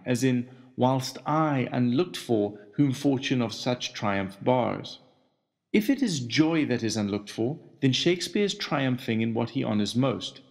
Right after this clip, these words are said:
the sonnets, which takes precedence over joy. This reading is borne out by the later sonnets, who complain of the unfairness of their entire existence being directed towards mourning their lost love. If I is the subject of unlooked for,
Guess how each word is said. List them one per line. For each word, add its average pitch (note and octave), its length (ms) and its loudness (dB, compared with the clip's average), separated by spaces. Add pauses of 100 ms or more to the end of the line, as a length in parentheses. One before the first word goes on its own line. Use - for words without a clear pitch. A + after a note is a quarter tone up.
the G2+ 160 -2
sonnets, - 600 -4 (320)
which C#3 220 2
takes D#3 200 2
precedence E3 560 -2
over A2 220 2
joy. G#2 480 0 (540)
This F#3+ 220 4
reading A#2 300 2
is A2+ 120 0
borne B2 320 0
out A2 240 -4
by A#2 120 0
the A2+ 100 0
later D3+ 380 0
sonnets, G2 520 -4 (200)
who C#3 100 4
complain D#3+ 480 0
of E3+ 140 -4
the C#3+ 100 2
unfairness C3 720 -2
of - 160 -4
their A#2+ 120 2
entire D3+ 480 -2
existence A#2+ 560 -2
being A#2 220 -2
directed A2+ 540 0
towards C3+ 400 0
mourning G#2+ 400 0
their A#2 140 2
lost G2 340 -4
love. A2 360 0 (840)
If - 300 2
I D#3+ 300 2
is A2+ 220 0
the A#2+ 100 -2
subject A#2 460 0
of G#2+ 280 0
unlooked A#2 400 0
for, F#2+ 340 0